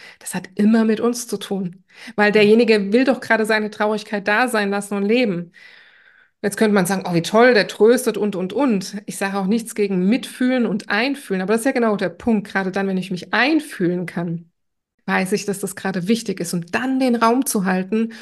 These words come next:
und es eben nicht wegzumachen aus eigenem Interesse, weil man's nicht halten kann, sondern dann da sein zu lassen.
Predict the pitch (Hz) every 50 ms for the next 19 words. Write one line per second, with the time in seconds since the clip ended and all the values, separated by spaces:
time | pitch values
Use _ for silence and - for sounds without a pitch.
0 | - - - - 196 190 190 - 196 190 190 208 247 294 285 - 233 226 226 226
1 | - - - 196 180 175 180 175 - 208 240 302 330 - - - - 202 190 190
2 | - - 196 202 208 196 202 190 185 190 180 - 214 214 - 196 196 185 180 175
3 | 175 - 175 - - 226 220 269 - 208 190 - 196 196 202 196 208 196 190 190
4 | 190 220 240 302 311 294 285 262 269 254 208 190 165 160 165 - - 160 165 175
5 | 165 - 180 185 185 180 - _